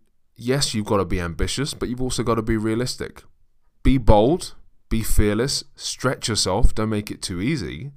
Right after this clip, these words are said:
and be ready to get into the trenches and really work hard. I think the key part to really nailing a goal that you have on your list is firstly to prioritize that goal.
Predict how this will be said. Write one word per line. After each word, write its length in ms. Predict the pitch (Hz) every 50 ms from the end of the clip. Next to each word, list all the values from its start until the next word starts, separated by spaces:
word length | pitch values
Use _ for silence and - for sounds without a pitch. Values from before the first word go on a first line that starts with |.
| - _ _ _ _ - - - _ _ _ _ - _
and 160 | - 101 101 98
be 160 | 107 120 123
ready 360 | 120 117 117 131 131 107 85
to 100 | - 98
get 240 | 82 107 98 - -
into 220 | 101 90 - 95
the 100 | 87 90
trenches 540 | - - - 110 123 - - - 69 62 - -
and 220 | 87 90 90 95
really 260 | 113 135 135 123 127
work 340 | 113 110 113 110 107 - -
hard. 340 | - 139 123 90 57 - - - - - - _ _ _ _ _ _ _ _ _ _ _ _ _ _ _ _ -
I 40 | 107
think 220 | - - 156 139
the 80 | 127 113
key 240 | - - 165 160
part 480 | 151 - - - 139 135 127 - - -
to 380 | - - 110 101 101 98 98 - - - -
really 240 | - 107 107 104 95
nailing 500 | 95 95 101 107 117 117 110 104 92 87
a 60 | 82
goal 460 | 82 - 90 90 87 80 76 69 - - - - _ - _ _ _ _ _ _ _ _ _ _ - -
that 140 | 92 - -
you 100 | 95 101
have 220 | 104 95 87 98
on 80 | 98 98
your 160 | 90 87 90
list 420 | 95 92 87 - - - - - - - - - - - - - _ _ _ _
is 160 | - - -
firstly 360 | - - 117 113 117 - - 95
to 200 | - - 98 87
prioritize 920 | - - - 95 92 95 101 107 104 98 - - 78 69 67 69 - -
that 220 | 69 - - -
goal. 280 | 76 71 64 57 58